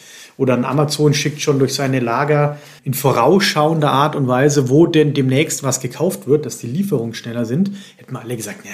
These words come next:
vergiss es." Und genauso sehe ich es auch bei komplexen Themen. Ich glaub, auch da verändert sich gerade was. Ich bin aber bei dir,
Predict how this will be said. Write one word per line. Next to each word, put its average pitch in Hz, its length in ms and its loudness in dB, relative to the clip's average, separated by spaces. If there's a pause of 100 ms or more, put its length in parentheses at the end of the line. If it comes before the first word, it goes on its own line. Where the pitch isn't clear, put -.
vergiss - 320 -8
es." 120 220 -6
Und 131 100 -16
genauso 135 320 0
sehe 147 140 0
ich 147 60 -4
es 147 40 -4
auch 135 60 -4
bei - 120 -6
komplexen 156 500 -4
Themen. 123 200 -6
Ich - 100 -12
glaub, 131 220 -4
auch - 80 -10
da 143 160 -6
verändert 131 420 -4
sich - 140 -12
gerade 113 300 -8
was. - 300 -14 (640)
Ich - 120 -4
bin 180 140 4
aber 139 160 4
bei 120 240 2
dir, 208 340 2